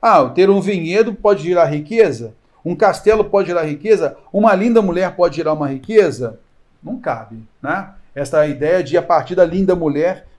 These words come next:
poder re-, gerar uma riqueza, ou ter um castelo, poder gerar riqueza. Na realidade, eu tendo um castelo, a pessoa não tendo um, um padrão, um patrimônio pra poder manter aquilo, vai gerar é muito prejuízo, fala a verdade.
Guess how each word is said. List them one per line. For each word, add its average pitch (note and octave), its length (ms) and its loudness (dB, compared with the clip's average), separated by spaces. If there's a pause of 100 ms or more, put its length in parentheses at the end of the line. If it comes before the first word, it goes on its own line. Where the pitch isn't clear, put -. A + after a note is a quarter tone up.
poder E3 240 0
re-, D#3 280 -8
gerar D3+ 300 0
uma D3+ 180 0
riqueza, E3+ 600 -6 (300)
ou D#3 100 -4
ter F#3+ 160 4
um F#3 100 0
castelo, F#3 640 0
poder E3+ 280 -2
gerar D#3 220 0
riqueza. E3+ 560 -4 (180)
Na F3 100 -6
realidade, F#3+ 300 0
eu A3 80 -2
tendo A3 320 -4
um B3+ 80 -2
castelo, E3 540 -2
a B2+ 40 -10
pessoa D#3 300 -14
não G#3 180 -8
tendo E3+ 540 -10 (240)
um, E3 260 -10 (140)
um D3 500 -12
padrão, F3 520 0
um D3+ 100 -8
patrimônio F3 640 -4
pra D#3 100 -10
poder D#3+ 540 -8 (200)
manter E3+ 420 -2
aquilo, F3+ 360 -6
vai G3+ 160 2 (100)
gerar F3 260 0
é G#3 60 2
muito F#3+ 280 -6
prejuízo, G3+ 640 0
fala D#3 140 -4
a D#3+ 40 -8
verdade. C3 460 -8